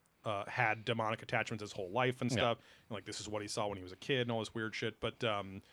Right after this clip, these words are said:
Speaker 1: yeah, the crying boy painting, like, makes, uh, every, like, house it's in catch fire or something.
Speaker 2: Right. Oh, so they put a red
Speaker 1: They
Speaker 2: light
Speaker 1: put a
Speaker 2: on it.
Speaker 1: red infrared light to make it seem like it was always on fire or
Speaker 2: So it,
Speaker 1: something.
Speaker 2: yeah, so the painting wouldn't trigger
Speaker 1: Exactly.
Speaker 2: a fire or something down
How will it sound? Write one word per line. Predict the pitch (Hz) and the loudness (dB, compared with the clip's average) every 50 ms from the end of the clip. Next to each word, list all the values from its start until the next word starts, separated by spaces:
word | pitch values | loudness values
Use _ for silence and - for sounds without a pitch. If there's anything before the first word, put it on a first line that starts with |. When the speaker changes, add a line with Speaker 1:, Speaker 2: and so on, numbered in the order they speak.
| - - - - _ | -20 -20 -20 -6 _
Speaker 1:
yeah, | - 143 | 8 8
the | 127 117 | 8 8
crying | 113 - - 139 151 175 170 | 6 6 8 8 10 10 8
boy | 135 120 113 | 6 6 4
painting, | - 117 123 120 117 120 117 | 4 4 4 4 4 2 2
like, | 113 110 107 104 - | 2 2 2 2 2
makes, | 117 113 113 - - - - | 2 0 0 0 -2 -6 -2
uh, | 123 113 104 104 110 - | -2 0 0 0 -2 -2
every, | 113 110 113 117 113 | -4 -2 0 0 0
like, | 110 98 92 | 0 -2 -4
house | - - - 113 120 120 - | -6 0 2 4 4 4 4
it's | 120 - | 2 2
in | 120 110 | 2 0
catch | - - 120 107 - - | 2 0 -2 0 0 -4
fire | - - 120 117 131 156 156 151 | -4 0 2 4 4 6 6 6
or | 151 143 | 6 4
something. | - - 147 139 120 110 151 143 143 147 | 4 4 6 8 10 10 10 10 8 6
Speaker 2:
Right. | 147 135 - | 4 8 12
Oh, | 143 131 | 12 12
so | - - 131 | 12 12 10
they | 113 110 98 | 10 10 8
put | - - 123 | 6 4 4
a | 110 92 | 4 4
red | 85 95 90 78 | 4 2 2 4
Speaker 1:
They | 87 - | 4 4
Speaker 2:
light | - - | 6 8
Speaker 1:
put | - 143 135 | 10 10 10
a | 127 | 10
Speaker 2:
on | |
it. | 117 113 | 8 8
Speaker 1:
red | 123 123 123 123 123 | 8 8 8 8 8
infrared | 117 120 - 127 123 120 117 110 | 4 4 4 4 6 6 4 4
light | 107 110 117 120 120 | 4 4 4 4 4
to | - 127 120 | 2 0 2
make | 117 113 - | 2 0 0
it | 120 - | -2 -4
seem | - - 123 113 | -2 0 2 2
like | 113 107 - 113 | 2 0 0 -2
it | |
was | 104 104 104 | -4 0 0
always | 110 107 98 98 107 | 0 0 0 0 2
on | 107 113 117 120 | 4 4 4 4
fire | - - 123 117 117 117 113 113 | 6 8 8 8 8 8 6 4
or | 110 | 4
Speaker 2:
So | - - 120 104 101 | 6 8 8 8 8
it, | 101 | 6
Speaker 1:
something. | 117 113 110 113 113 110 - | 6 4 2 2 0 0 2
Speaker 2:
yeah, | 113 104 82 78 | 4 4 4 4
so | - - 117 | 4 2 2
the | 95 101 | 2 0
painting | - - - 113 113 - - 120 107 98 | -2 0 2 2 2 2 0 -2 -2 -2
wouldn't | 101 104 95 101 98 - | -2 -2 -2 -4 -4 -6
trigger | - - - - 113 101 - 107 98 92 90 87 92 | -6 -2 4 6 6 6 6 4 2 2 0 0 0
Speaker 1:
Exactly. | 120 110 - 123 117 | 0 2 4 4 6
Speaker 2:
a | |
fire | 107 104 85 78 78 78 78 78 80 | 6 6 4 4 2 0 -2 -2 -2
or | 87 - | -4 -6
something | - 78 73 - 82 78 | -6 -8 -8 -8 -10 -10
down | - 65 64 - | -8 -10 -12 -12